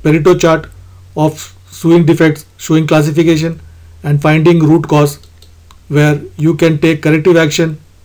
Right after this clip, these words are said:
with the line supervisor. Percentage defective level.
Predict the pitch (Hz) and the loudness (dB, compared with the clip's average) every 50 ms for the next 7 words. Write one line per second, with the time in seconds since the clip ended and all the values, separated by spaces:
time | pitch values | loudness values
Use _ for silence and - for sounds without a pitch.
0 | - - 147 147 143 160 151 147 147 156 156 151 160 143 151 139 139 135 127 120 | -8 -4 -2 -2 0 2 2 2 2 2 0 -2 -2 -2 -2 0 0 -2 -4 -6
1 | 120 110 - - - - - - - - - - - - _ _ _ _ - - | -8 -12 -14 -18 -20 -20 -20 -20 -20 -20 -20 -20 -20 -20 _ _ _ _ -20 -20
2 | - _ _ _ _ - _ _ _ - - 156 151 151 190 175 196 196 190 160 | -20 _ _ _ _ -20 _ _ _ -6 -4 -2 0 0 2 2 4 4 4 2
3 | 160 156 175 165 147 185 175 160 147 135 127 123 135 | 2 0 0 0 2 2 2 2 2 2 0 -4 -8